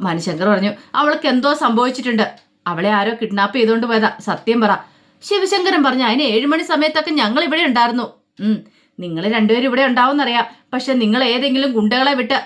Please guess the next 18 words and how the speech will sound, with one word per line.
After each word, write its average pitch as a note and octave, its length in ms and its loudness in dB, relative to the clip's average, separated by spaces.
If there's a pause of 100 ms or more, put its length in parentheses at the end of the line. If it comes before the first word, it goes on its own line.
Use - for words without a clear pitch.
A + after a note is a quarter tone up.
അവളെ E4 220 0
കിഡ്നാപ്പ് D4 480 -2
ചെയ്തോന്ന് C4+ 340 0
എനിക്കറിയണ്ടേ, A3 540 0 (340)
അതിനെക്കുറിച്ച് G3+ 480 -4
എനിക്ക് A#3+ 180 -2
അറിഞ്ഞേ A#3+ 280 0
മതിയാവുള്ളൂ." A3 500 2 (760)
രാജീവൻ F#3+ 400 0
പറഞ്ഞു, A3+ 240 0
"നീ F4 120 0
എന്തൊക്കെയാടാ C#4+ 560 0
മനു A3+ 300 0
പറയണേ? A3 320 0 (240)
നിനക്കെന്താ D#4+ 400 0 (840)
ബുദ്ധി F4 260 -6
വിവേകമൊന്നും C4+ 580 -2
ഇല്ലെന്നായോ?" A3+ 480 0